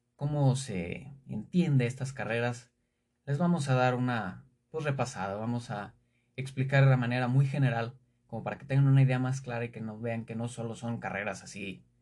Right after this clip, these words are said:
de rapidito y rapidito y a ver quién gana y quién llega primero. No.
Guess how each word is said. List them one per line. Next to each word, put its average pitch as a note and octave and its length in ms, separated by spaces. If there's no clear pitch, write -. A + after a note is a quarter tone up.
de A2+ 120
rapidito A2 500
y - 20
rapidito B2 640
y A#2 200
a G#2+ 60
ver A#2+ 160
quién B2 180
gana B2 240
y A#2 40
quién A#2+ 240
llega B2+ 360
primero. C2 340
No. - 260